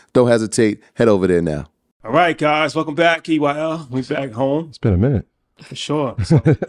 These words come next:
Speaker 2: <laughs> this is, uh, going to be a very educational episode. Back to the original roots. Um, we kinda, like, dive into professions and really, you know, learn about the people that's in the profession, but even more importantly, learn about the in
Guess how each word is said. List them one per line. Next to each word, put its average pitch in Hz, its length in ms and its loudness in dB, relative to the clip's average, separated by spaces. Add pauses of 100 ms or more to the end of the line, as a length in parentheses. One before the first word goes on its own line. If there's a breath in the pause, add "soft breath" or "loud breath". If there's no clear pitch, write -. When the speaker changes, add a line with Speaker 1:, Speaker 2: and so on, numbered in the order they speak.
(140)
Speaker 2:
<laughs> - 400 -8
this - 260 -10
is, 120 220 -6
uh, 120 420 -6 (680)
going 143 400 -8
to 135 120 -12
be 135 160 -6
a 127 80 -6
very 131 280 -6
educational 123 680 -8
episode. 113 480 -14 (260)
Back 120 200 -18
to - 120 -20
the 123 120 -14
original 123 360 -8
roots. 135 360 -10 (580)
Um, 123 640 -8 (100)
we 113 140 -16
kinda, 113 440 -10
like, 107 200 -10
dive 117 280 -8
into 117 220 -14
professions 110 640 -12
and 107 100 -12
really, 110 320 -10 (440 soft breath)
you 127 60 -10
know, 120 120 -6
learn 131 280 -4
about 117 440 -6 (100)
the 117 80 -12
people 127 280 -8
that's 120 140 -12
in 131 80 -8
the 127 40 -10
profession, 117 540 -12
but 113 220 -12 (180)
even 123 200 -4
more 123 200 -6
importantly, 120 440 -10
learn 117 220 -6
about 110 360 -8
the - 180 -12
in 117 320 -8